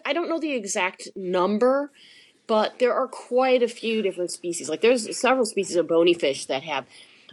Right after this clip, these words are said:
a variety of types of what are called gonopodia, which are, again, special structures to transfer sperm, and females have, uh, ways to, you know, um, rear the eggs, uh, inside of them, you know.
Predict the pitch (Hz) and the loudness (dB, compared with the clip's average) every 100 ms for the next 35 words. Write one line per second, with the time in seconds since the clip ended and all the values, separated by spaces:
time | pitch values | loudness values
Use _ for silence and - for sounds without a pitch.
0 | - 180 - - - 185 180 165 170 170 | -4 -4 -6 -16 -4 2 4 4 4 4
1 | 160 151 147 147 - - 175 - 151 160 | 2 0 -2 -4 -8 -8 -6 -4 -4 -4
2 | - 156 - 147 135 156 160 160 - 156 | -4 -6 -4 -4 0 2 4 2 0 -2
3 | 160 175 175 180 _ _ _ _ - 165 | 2 2 2 0 _ _ _ _ -8 -2
4 | 170 165 - 180 233 170 143 - 175 185 | 0 0 -2 0 2 2 0 -2 -2 -2
5 | 170 - 147 - 165 160 170 - 151 151 | -4 -2 -2 0 -2 -2 -8 -4 0 0
6 | 151 - 156 160 - - 143 143 143 139 | 0 0 0 0 -4 -4 -2 0 0 0
7 | 143 139 - - - 175 175 208 185 165 | -2 -6 -14 -18 -4 -2 0 2 4 4
8 | 160 - 160 151 151 - - - 156 147 | 2 -2 0 0 0 -4 -20 -6 -2 -2
9 | 147 - _ 185 160 151 151 147 - 160 | -4 -10 _ 0 4 6 4 0 -2 2
10 | 143 143 147 139 120 - - - - 147 | 2 4 2 2 0 -2 -18 -10 -2 2
11 | 139 127 - _ _ - - - 170 160 | 2 0 -6 _ _ -20 -16 -12 -6 2
12 | 180 175 175 170 165 170 160 160 156 165 | 8 8 8 6 4 4 4 2 0 -2
13 | 143 170 185 170 - 151 139 147 156 143 | 2 4 4 2 2 2 2 2 0 2
14 | 156 147 143 147 151 147 143 143 127 | 0 0 0 -2 -4 -2 -2 -2 -4